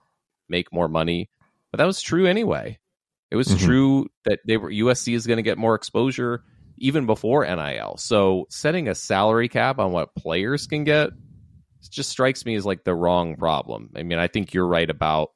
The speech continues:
Speaker 1: having some more transparency on where money is, where it's coming from is a good thing. Interestingly now, not just the Manchin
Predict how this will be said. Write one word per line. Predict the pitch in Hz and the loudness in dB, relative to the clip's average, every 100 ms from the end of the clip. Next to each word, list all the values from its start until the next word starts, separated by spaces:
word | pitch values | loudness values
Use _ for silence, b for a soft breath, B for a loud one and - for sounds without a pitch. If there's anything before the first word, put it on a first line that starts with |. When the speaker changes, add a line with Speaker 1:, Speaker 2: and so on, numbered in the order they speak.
| _ _ _ _ _ _ | _ _ _ _ _ _
Speaker 1:
having | 113 117 123 | -2 0 0
some | - 113 104 | 0 0 2
more | 95 90 | 0 0
transparency | - 85 80 - 80 78 78 - 71 67 76 B - | -2 -4 -4 -4 -4 -2 -4 -6 -4 -4 -6 B -14
on | 90 82 | -8 -2
where | 82 80 | 0 0
money | 80 78 62 | 0 -2 -4
is, | 69 67 67 - - - _ _ _ | -4 -6 -8 -10 -12 -16 _ _ _
where | 90 85 | 2 2
it's | 82 | 0
coming | - 80 73 | -4 -4 -4
from | - 71 69 67 87 - - | -4 -4 -4 -6 -10 -16 -10
is | 80 92 | -6 -2
a | |
good | 82 78 | -2 -2
thing. | - 76 73 73 - - _ _ _ | -2 -4 -4 -8 -16 -20 _ _ _
Interestingly | 113 135 117 - 110 98 95 | -2 0 0 -2 -4 -2 -2
now, | 90 90 87 | 0 0 0
not | 85 92 | 0 -4
just | 82 87 - | -4 -6 -6
the | |
Manchin | 78 90 90 98 82 80 | -4 -4 -2 -4 -4 -6